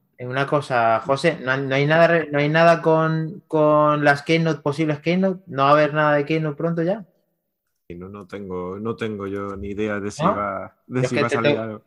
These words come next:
Speaker 1: tengo que preguntarte
Speaker 2: Ahí me,
Speaker 1: algo,
Speaker 2: ahí
Speaker 1: a
Speaker 2: me,
Speaker 1: ver,
Speaker 2: ahí
Speaker 1: tío.
Speaker 2: me pillas, ahí me pillas. Yo te puedo hablar de, yo te puedo hablar de los rumores de, de nuestros amigos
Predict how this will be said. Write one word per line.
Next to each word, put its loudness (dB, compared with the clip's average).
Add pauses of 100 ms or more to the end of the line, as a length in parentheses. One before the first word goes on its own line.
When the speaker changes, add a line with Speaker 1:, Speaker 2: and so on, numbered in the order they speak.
Speaker 1:
tengo -4
que 0
preguntarte 0
Speaker 2:
Ahí 0
me, 6
Speaker 1:
algo, 2
Speaker 2:
ahí 0
Speaker 1:
a 0
Speaker 2:
me, 2
Speaker 1:
ver, -2
Speaker 2:
ahí 2
Speaker 1:
tío. 2
Speaker 2:
me -2
pillas, -4
ahí -8
me -6
pillas. -6
Yo -6
te -8
puedo -6
hablar -6
de, -10
yo -12
te -10
puedo -10
hablar -6
de -8
los -8
rumores -12
de, -10
de -12
nuestros -10
amigos -12